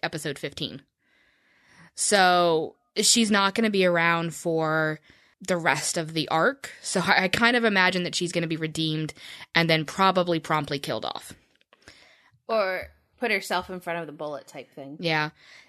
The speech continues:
Speaker 1: And a lot of people are also wondering if Victoria is gonna die, because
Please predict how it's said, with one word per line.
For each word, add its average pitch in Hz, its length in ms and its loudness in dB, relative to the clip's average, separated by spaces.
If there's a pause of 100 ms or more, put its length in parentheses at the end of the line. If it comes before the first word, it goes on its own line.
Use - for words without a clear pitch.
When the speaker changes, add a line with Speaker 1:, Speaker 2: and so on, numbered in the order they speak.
Speaker 1:
And 180 680 2 (1000)
a 190 60 4
lot 190 260 2
of 196 60 0
people 196 260 0
are 180 100 2
also 175 320 2
wondering 170 500 0
if 165 300 -2
Victoria 185 680 2
is 160 160 -2
gonna 165 200 0
die, 147 500 0 (520)
because 180 800 2